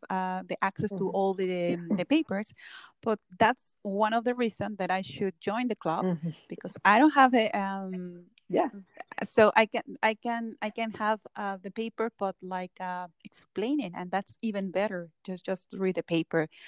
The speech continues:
Speaker 1: so I can have another la-, uh, another point of view. So I can,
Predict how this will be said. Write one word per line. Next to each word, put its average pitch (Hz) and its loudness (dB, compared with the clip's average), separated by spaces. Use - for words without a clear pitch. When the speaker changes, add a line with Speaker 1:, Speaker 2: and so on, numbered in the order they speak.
Speaker 1:
so - 2
I 180 6
can 185 -4
have 180 4
another 175 0
la-, 185 0
uh, 175 -2
another 185 0
point 185 -6
of 175 -2
view. 220 2
So 202 -2
I 180 0
can, 180 -4